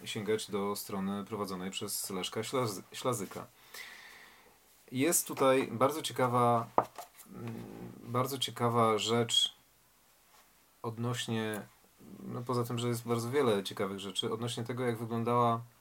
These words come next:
jak wyglądał nacisk na edukację w Chinach i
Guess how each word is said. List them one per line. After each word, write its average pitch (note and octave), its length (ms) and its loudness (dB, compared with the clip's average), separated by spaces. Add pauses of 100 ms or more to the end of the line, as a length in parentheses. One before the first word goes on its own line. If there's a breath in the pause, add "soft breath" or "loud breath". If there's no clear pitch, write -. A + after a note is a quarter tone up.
jak A2+ 100 -6
wyglądał A#2 380 -2
nacisk A#2 540 -2 (220)
na G2+ 420 0
edukację A#2+ 540 -2
w - 40 -14
Chinach F2+ 480 -8
i G#2+ 480 -8